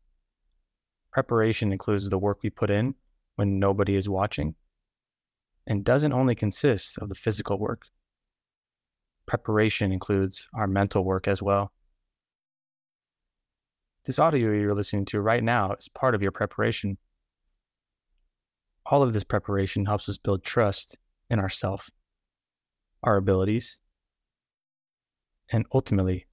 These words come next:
helps us perform at our peak state. How do you respond or perform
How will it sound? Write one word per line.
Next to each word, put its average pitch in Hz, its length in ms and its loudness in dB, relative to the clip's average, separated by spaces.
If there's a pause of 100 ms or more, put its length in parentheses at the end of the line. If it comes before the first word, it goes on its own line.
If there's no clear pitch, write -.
(200)
helps - 260 -2
us 104 120 0
perform 117 560 0 (760)
at - 120 0
our 98 100 2
peak - 240 -2
state. 95 320 -2 (2000)
How 135 140 0
do 190 80 2
you 170 100 2
respond 139 540 2
or 117 40 -2
perform 120 600 -2